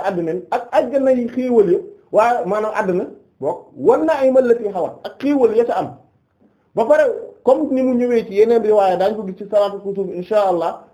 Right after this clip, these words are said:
mu ne: "Wa qad kaada an yajna biha ba'da samrati", xaw tuuti mu daal di ci witt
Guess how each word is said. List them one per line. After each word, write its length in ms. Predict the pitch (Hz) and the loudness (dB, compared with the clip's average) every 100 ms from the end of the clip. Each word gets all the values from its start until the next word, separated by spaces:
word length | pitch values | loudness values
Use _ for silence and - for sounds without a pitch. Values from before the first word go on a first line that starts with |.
| - | -8
mu 80 | |
ne: 60 | 160 | -4
"Wa 100 | 220 | -2
qad 160 | 277 233 - | -2 -6 -6
kaada 440 | - 277 302 262 - | -2 0 2 0 0
an 180 | 330 349 | 0 0
yajna 380 | 320 247 254 240 | -2 -4 -4 0
biha 240 | 214 202 | 2 0
ba'da 280 | 190 170 170 | -2 -4 -6
samrati", 320 | 170 143 127 - _ _ | -6 -8 -10 -14 _ _
xaw 300 | - 320 285 | 2 2 2
tuuti 300 | - 311 - | 0 0 0
mu 140 | 220 226 | -8 -4
daal 200 | 226 220 | -2 -2
di 80 | |
ci 280 | 196 214 254 | -6 -8 -8
witt 260 | 139 226 - | -6 -8 -6